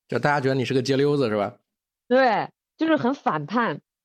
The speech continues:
Speaker 2: 就我家里人之前还说过我，“全中国都找不到你这样的人。” <laughs>
Speaker 1: 那，那他们可能没有见过全中国的人，<laughs> 这样子人很多。
Speaker 2: 对呀，呃，还有一点，我觉得就是能力上的准备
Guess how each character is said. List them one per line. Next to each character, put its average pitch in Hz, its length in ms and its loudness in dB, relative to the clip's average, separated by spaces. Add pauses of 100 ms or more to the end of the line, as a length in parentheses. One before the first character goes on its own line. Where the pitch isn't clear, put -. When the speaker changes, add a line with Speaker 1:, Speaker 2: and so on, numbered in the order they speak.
(380)
Speaker 2:
就 285 120 0
我 185 200 2
家 233 240 0
里 226 80 -2
人 175 260 -4
之 226 120 -2
前 190 120 -2
还 175 80 -2
说 214 180 0
过 208 120 4
我 151 160 0
，“全 190 220 -4
中 220 140 2
国 170 120 0
都 180 100 0
找 156 160 0
不 139 80 -8
到 147 120 -2
你 143 80 -8
这 151 80 -4
样 151 100 -4
的 131 80 -14
人。” - 120 -16 (380)
<laughs> - 220 -8
Speaker 1:
那， 147 80 0
那 160 140 0
他 160 120 0
们 156 100 0
可 131 80 -2
能 117 440 0
没 117 100 0
有 147 100 2
见 135 160 -2
过 120 100 -2
全 110 140 -4
中 110 120 -2
国 107 100 0
的 107 80 0
人， - 300 -4
<laughs> - 180 -2
这 - 160 -2
样 151 80 -2
子 143 140 0
人 123 100 -2
很 143 240 0
多。 427 80 0
Speaker 2:
对 440 140 2
呀， 370 180 0 (520)
呃， 214 200 2
还 269 180 0
有 339 100 2
一 277 100 2
点， 220 180 0
我 170 60 0
觉 180 80 2
得 226 80 4
就 277 120 -2
是 285 120 -2
能 175 220 2
力 240 140 2
上 214 140 -2
的 175 80 0
准 139 260 -6
备 147 260 -6